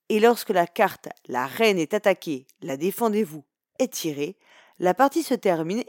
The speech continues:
et chacune résout sa narration. C'est un jeu simple,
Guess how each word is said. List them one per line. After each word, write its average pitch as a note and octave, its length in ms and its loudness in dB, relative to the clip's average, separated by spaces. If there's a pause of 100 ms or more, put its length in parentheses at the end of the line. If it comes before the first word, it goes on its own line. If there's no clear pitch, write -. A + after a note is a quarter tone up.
(120)
et G3 80 4
chacune G3 540 -2
résout A3+ 500 -4
sa G3 180 -6
narration. E3+ 640 -2 (360)
C'est - 220 -8
un E4+ 120 2
jeu C4+ 180 -2
simple, F#3+ 520 -2